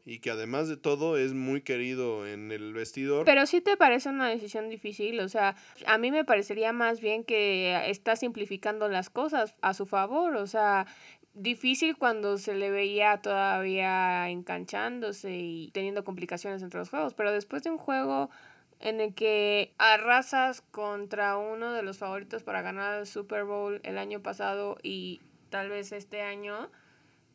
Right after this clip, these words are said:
Speaker 2: pues más bien s-, podría ser una decisión mucho más sencilla, ¿no? O sea, Tua, si Fitzpatrick sigue haciendo lo que está haciendo, Tua se va a quedar en la banca hasta la próxima temporada.
Speaker 1: Ah, bueno, viéndolo desde ese punto de vista, sí.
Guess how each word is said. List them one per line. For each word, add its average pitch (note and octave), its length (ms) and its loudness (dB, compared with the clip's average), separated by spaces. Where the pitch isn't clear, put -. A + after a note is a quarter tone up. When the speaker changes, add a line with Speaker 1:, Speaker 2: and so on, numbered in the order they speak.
Speaker 2:
pues A3 180 2
más B3 220 2
bien D4+ 280 2
s-, - 260 -12
podría A#3 420 4
ser C#4 160 0
una C#4 200 2
decisión B3+ 320 -2
mucho B3 280 -4
más A#3+ 280 0
sencilla, C4+ 640 -2
¿no? B3 320 -4
O A#3 80 -2
sea, G#3 500 2
Tua, A#3+ 460 4
si A#3 160 0
Fitzpatrick B3+ 680 2
sigue C4 540 4
haciendo A3 1040 2
lo G3+ 160 0
que G#3 80 -4
está G3+ 200 -2
haciendo, A3+ 600 -2
Tua B3+ 220 2
se C4 100 -2
va B3+ 80 6
a B3 100 4
quedar B3 260 0
en A#3+ 100 -4
la A#3 100 2
banca B3 520 2
hasta A3+ 280 -2
la G#3+ 80 2
próxima A#3 400 -6
temporada. C4+ 580 -4
Speaker 1:
Ah, E3 140 2
bueno, D3 240 4
viéndolo D3 420 2
desde A#2 200 -6
ese C#3 120 -4
punto C#3+ 340 -2
de A2+ 120 0
vista, A#2+ 340 -4
sí. C#3 380 -4